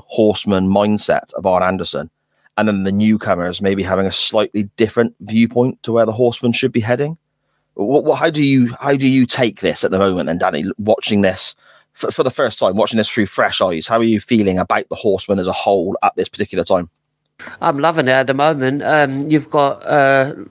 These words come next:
Speaker 2: long-term story, uh, telling happening here, but how great did that leather, uh, trench coat look on, um, Brian Pillman? So.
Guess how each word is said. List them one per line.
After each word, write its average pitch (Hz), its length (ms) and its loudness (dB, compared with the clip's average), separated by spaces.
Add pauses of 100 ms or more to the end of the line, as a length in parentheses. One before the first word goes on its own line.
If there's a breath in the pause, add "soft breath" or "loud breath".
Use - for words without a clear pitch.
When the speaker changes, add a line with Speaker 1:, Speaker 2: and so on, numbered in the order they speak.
Speaker 2:
long-term 151 540 0
story, 143 440 0 (380)
uh, 131 240 2
telling 131 560 -4
happening 131 420 -4
here, 135 240 -2 (300 loud breath)
but 151 140 -2
how 175 200 0
great 147 320 -2
did 127 220 -2
that - 360 -4
leather, 139 480 -2
uh, 139 180 2
trench 143 340 -4
coat 127 200 0
look 135 220 -2
on, 131 300 -2
um, 131 560 0
Brian 143 260 -2
Pillman? 117 500 -2
So. 120 240 -2